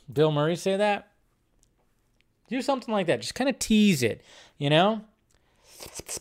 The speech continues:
Yeah. They better not spoil. I mean, who knows? But hey, if they don't, if they don't show 'em, that's perfectly fine by me. I'm sure Andrew Garfield desperately wants them. He's like, "Please,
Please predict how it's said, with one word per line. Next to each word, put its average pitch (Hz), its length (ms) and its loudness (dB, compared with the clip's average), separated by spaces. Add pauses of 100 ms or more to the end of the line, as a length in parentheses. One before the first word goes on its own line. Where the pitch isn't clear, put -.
(420)
Yeah. 131 460 -2 (1700)
They 120 80 -4
better 143 240 4
not 151 160 4
spoil. 170 220 -2
I 160 160 4
mean, 175 220 2
who 165 120 0
knows? 196 460 0 (120)
But 139 300 0 (180)
hey, 143 380 2
if 143 160 -4
they 208 140 8
don't, 226 340 6
if 147 80 -10
they 165 100 6
don't 220 180 4
show 254 220 8
'em, 269 200 -2
that's 156 180 2
perfectly 175 320 0
fine 165 280 -2
by 139 120 2
me. 143 320 -2 (680)
I'm 139 80 -4
sure 190 180 4
Andrew 165 300 2
Garfield 135 500 2 (420)
desperately 123 600 4
wants 113 380 -4
them. 117 160 -2
He's 127 120 -4
like, 131 140 -4
"Please, 156 400 0